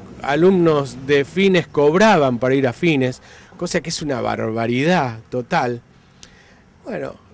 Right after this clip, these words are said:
eh, toda, toda mentira tiene sus patas cortas y se, y se paga sus costos. Toda declaración que se hace tiene su beneficio y su costo.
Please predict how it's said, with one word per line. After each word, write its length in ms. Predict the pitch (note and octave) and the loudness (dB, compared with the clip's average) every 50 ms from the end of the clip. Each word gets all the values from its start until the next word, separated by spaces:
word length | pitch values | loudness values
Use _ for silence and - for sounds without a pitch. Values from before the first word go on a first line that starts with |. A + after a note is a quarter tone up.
| C4 | -14
eh, 380 | - F3 E3+ E3 E3+ E3+ E3 D#3+ C#3 _ _ _ _ | -10 -8 -6 -6 -6 -6 -8 -10 -16 _ _ _ _
toda, 280 | - C4 C#4 C#4 B3+ G#3 F3 E3 D#3+ D3+ D#3 C#3+ C#3+ C3 _ | -2 0 2 2 2 2 0 -2 -4 -8 -12 -14 -14 -6 _
toda 400 | A3 A#3+ A#3+ A#3 A3 G3+ F3+ D#3+ | 2 2 4 4 4 2 2 2
mentira 920 | D3 D3 D3 D3+ D#3 - A3 B3 C#4 C#4 B3+ G#3+ F3 D#3 C#3+ C#3 C3+ C3+ B2 - | 2 0 -2 -2 -2 -4 -2 0 2 4 4 4 4 4 2 2 0 0 -2 -2
tiene 460 | F3 F#3 F#3 F3+ E3+ D#3+ D3+ C#3+ C3+ | 0 0 2 2 2 2 2 0 -2
sus 220 | - - D3 C3 | -4 -8 -8 -8
patas 340 | - - G3+ F#3+ - F#3+ F3+ | -4 -4 -4 -2 -2 -6 -6
cortas 560 | - - B3 B3+ B3+ B3 - C#4 C4 - - - | 0 0 0 0 0 -2 -4 -4 -4 -4 -6 -8
y 140 | - E3 | -8 -6
se, 220 | D#3 - - E3 D#3 - _ - | -6 -4 -4 -4 -6 -6 _ -12
y 180 | D3 D3 D3 C#3 | -10 -8 -8 -6
se 160 | - D#3 C#3+ | -6 -6 -6
paga 320 | - F#3 F#3+ F#3+ F3+ D#3+ | -2 -2 0 0 0 0
sus 380 | - - E3 D3+ D3 C#3+ C3 A#2 | -2 -4 -4 -4 -2 -2 -4 -4
costos. 560 | - - G3 G3+ E3+ - - - A#2 A2 G#2+ - - - - - - - - - - - - - - - - - - _ _ _ _ _ _ _ _ | -2 0 0 0 0 0 -6 -10 -10 -10 -10 -14 -20 -20 -20 -20 -20 -20 -20 -20 -20 -20 -20 -20 -20 -20 -20 -20 -20 _ _ _ _ _ _ _ _
Toda 240 | C4 B3+ B3 A#3 | 4 6 6 6
declaración 560 | G#3+ G3 F3 F3+ F#3 F3+ F3+ F3 F3 G#3 G3 F#3 | 6 6 4 4 4 4 4 4 4 4 4 4
que 80 | F3 | 4
se 100 | - - | 4 2
hace 220 | A3 G#3 - F#3+ E3 | 0 2 0 -4 -2
tiene 240 | D3 F3 D#3 D#3+ | 0 0 0 0
su 320 | D3+ C3+ - E3 D#3+ D#3+ E3 | -2 -2 -2 0 2 2 4
beneficio 720 | E3 E3+ F3 F#3 - B3 B3+ A#3 - - A#3+ A#3 A3+ - - | 4 4 2 2 2 0 0 0 0 2 4 4 4 2 0
y 140 | D#3 D3 | -6 -8
su 180 | C3 - D3 C3+ | -8 -8 -12 -10
costo. 420 | - A2+ G2 F2+ - _ - - | -10 -12 -12 -12 -16 _ -20 -20